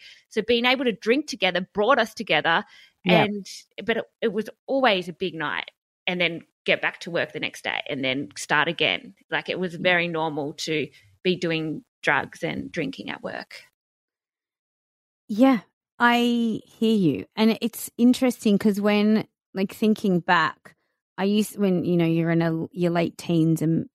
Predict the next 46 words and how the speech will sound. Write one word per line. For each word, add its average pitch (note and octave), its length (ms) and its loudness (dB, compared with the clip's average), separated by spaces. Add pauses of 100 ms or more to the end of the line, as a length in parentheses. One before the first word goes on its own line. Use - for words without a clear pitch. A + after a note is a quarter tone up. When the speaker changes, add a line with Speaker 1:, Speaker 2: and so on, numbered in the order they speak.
(120)
Speaker 2:
everyone's E3 480 0
on D#3+ 260 -2
you D3+ 160 2
about, D3 220 -6
like, - 180 -14
"What - 100 -10
are - 40 -14
you E4+ 60 -14
gonna D#4+ 180 2
do C#4 140 4
with E4+ 120 2
the A#3+ 80 2
rest B3 220 0
of B3 60 -2
your A#3+ 100 -2
life?" B3+ 500 -6
And F3 80 -12
you're F#3 100 -2
like, F3+ 140 -8
"I G#3 60 -12
don't A3 400 -12
know." C4+ 240 2
Speaker 1:
<laughs> D5 140 -6
Yeah. - 60 -14 (840)
Speaker 2:
Like, F#3 140 -10
survive F#3+ 480 2
the F#3 120 0
weekend? B3+ 580 2
I G3+ 140 -4
don't G3+ 140 -2
know. G#3 280 -2 (720)
Um, F#3 560 4 (380)
but A3 180 4
I A3+ 140 4
remember C4+ 420 2
thinking, F3+ 600 -2 (1000)
"Oh, A3 140 2
there's, G#3 340 2 (320)
there's G#3 240 2
two D#4 280 2
types C4 380 0
of G3+ 80 -6
people F3 340 -2
in E3+ 140 4
the D#3+ 100 4
world. - 460 -6